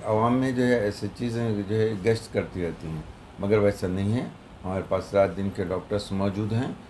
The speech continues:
और intelligent और बहुत ही जो है affordable समझे आप sisters मौजूद हैं, staff मौजूद है। ऐसा नहीं कम charges और परवाह हम नहीं करते, ऐसा कुछ नहीं है। हमारे पे भरोसा कीजिए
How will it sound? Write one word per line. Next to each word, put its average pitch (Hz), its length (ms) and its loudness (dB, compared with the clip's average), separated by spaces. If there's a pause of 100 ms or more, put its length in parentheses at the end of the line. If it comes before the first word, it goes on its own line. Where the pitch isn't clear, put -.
(420)
और 98 220 4
intelligent 107 1000 0
और 95 200 4 (340)
बहुत 104 380 2
ही 113 60 -4
जो 104 160 2
है 107 140 4 (160)
affordable 104 600 -4 (420)
समझे 101 280 2
आप 87 200 2 (360)
sisters 110 500 2
मौजूद 107 380 0
हैं, 127 340 -6
staff 95 360 -4
मौजूद 101 400 -2
है। 120 100 -2
ऐसा - 220 0
नहीं 107 280 2
कम 98 240 -2
charges 95 500 0 (340)
और 92 120 0 (120)
परवाह 98 320 4
हम 98 100 2
नहीं 92 280 -4
करते, 87 220 -2
ऐसा 87 240 -2
कुछ 87 300 -10
नहीं 90 100 -4
है। 107 140 -4 (440)
हमारे 87 260 -2
पे 85 180 -10
भरोसा 98 420 0
कीजिए 110 420 -4